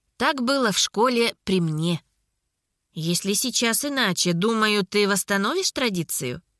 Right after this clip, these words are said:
не сомневайся. Я провела эмиссара к выходу. «Вскоре придет бытовик, займется дверью. Не покидай пока коттедж», —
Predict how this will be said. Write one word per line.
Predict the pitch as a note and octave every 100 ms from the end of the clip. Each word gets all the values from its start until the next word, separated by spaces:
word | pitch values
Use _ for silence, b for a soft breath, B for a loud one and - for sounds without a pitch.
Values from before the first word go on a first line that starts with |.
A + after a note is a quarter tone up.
| _ _ -
не | C#4 B3+
сомневайся. | A#3 G#3 F#3+ C#3+ A2 - - _ _ _ _ _ _ -
Я | D#3+ F#3
провела | F#3 F#3 G3+ G3
эмиссара | F#3+ G3 G3+ F#3+ G3+
к |
выходу. | A#3+ A3 F3 D3+ C#3+ _ _ _ _
«Вскоре | - - E4 E4+
придет | C4 C4+ A#3 B3+
бытовик, | G#3+ G#3 G3+ G3 B3 A#3+
займется | F#3 F#3+ G3 A#3 - G3+
дверью. | G3 A#3 E3+ B2 G2 _ _ -
Не | G3
покидай | F#3+ G3+ G#3+ A3+ C4
пока | - F3+ D#3+
коттедж», — | F#3+ G3 E3+ -